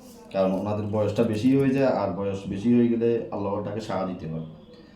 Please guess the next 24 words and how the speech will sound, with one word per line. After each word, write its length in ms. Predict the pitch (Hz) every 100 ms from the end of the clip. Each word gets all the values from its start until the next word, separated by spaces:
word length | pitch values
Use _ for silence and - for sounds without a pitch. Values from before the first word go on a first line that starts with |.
| - - - -
তো 40 | -
so, 120 | 107 104
সবাই 220 | 107 110
ভালো 220 | 110 120
থাকবেন, 420 | 120 107 120 127
সবার 220 | 120 101
প্রতি 140 | 107 110
দোয়া 240 | 113 110
এবং 100 | 107
ভালোবাসা 380 | 107 107 113 117
রইল। 280 | 117 120 120
Thank 200 | 110 113
you। 120 | 127 131
আম্মা, 200 | 135 151
আরও 160 | 160
খাও, 360 | - 170 240 - - - -
তুমি 120 | -
খাও। 200 | 123 156 - - - - - - - - - - - - - 240 269 269 240 247 277 294 294 294 247 269 262 233 214 202 - - - - - - - - - - - - - - - - - - - - -
খুব 100 | 104
গরম 300 | 117 110 110
পড়তেছে 360 | - 110 107
আসলে 240 | 117 117 117
আজকে, 260 | 117 120
আবার 240 | 110 117